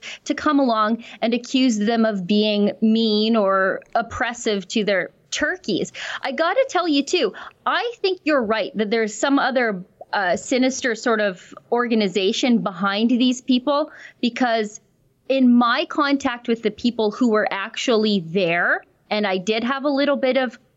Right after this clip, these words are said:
contact with the activists who were actually there, they're dumb as a pile of hammers. These people have me, of all people, uh, on their media release list. So they sent me <laughs> their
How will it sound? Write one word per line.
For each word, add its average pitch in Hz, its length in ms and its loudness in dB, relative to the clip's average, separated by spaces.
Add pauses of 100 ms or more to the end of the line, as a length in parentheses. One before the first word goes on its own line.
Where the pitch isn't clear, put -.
(160)
contact 254 760 -2
with 247 240 -2
the 254 160 0
activists 240 520 -6
who 254 100 -4
were 226 100 0
actually 233 460 -4
there, 247 200 0 (560)
they're 302 240 0 (120)
dumb 254 280 0
as 359 140 -4
a 302 60 2
pile 254 420 -2
of 214 80 0
hammers. 196 560 0 (260)
These 311 280 0
people 381 320 0
have 285 260 -2
me, 240 420 4 (140)
of 220 120 0
all 277 280 2
people, 175 720 -2 (440)
uh, 208 420 -2 (200)
on 285 200 2
their 311 200 2
media 302 460 4
release 277 480 2
list. 180 240 0
So 285 160 0
they 294 180 2
sent 311 400 -4
me 302 200 2
<laughs> 277 80 0
their 330 440 2